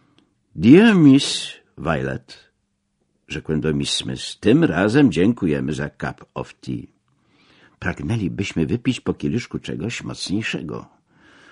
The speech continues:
Oba jesteśmy zmęczeni i przeziębnięci”. Odkorkowałem butelkę koniaku.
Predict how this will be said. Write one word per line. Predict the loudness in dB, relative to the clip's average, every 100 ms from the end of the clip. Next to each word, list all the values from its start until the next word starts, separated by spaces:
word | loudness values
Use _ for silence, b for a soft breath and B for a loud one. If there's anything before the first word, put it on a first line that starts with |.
| b
Oba | 2 4 6
jesteśmy | 4 4 0 -2 -2 -2
zmęczeni | -2 0 0 0 0 2 2 -2 b b b b b _ _ _
i | -2
przeziębnięci”. | 0 0 0 0 0 -2 -6 -8 -10 -12 _ _ _ _ _ _ _ _ _ _ _ _ 0
Odkorkowałem | 0 0 -4 -4 -4 -6 -4 -2 -2
butelkę | -4 -4 -6 -4 -8
koniaku. | -8 -8 -10 -12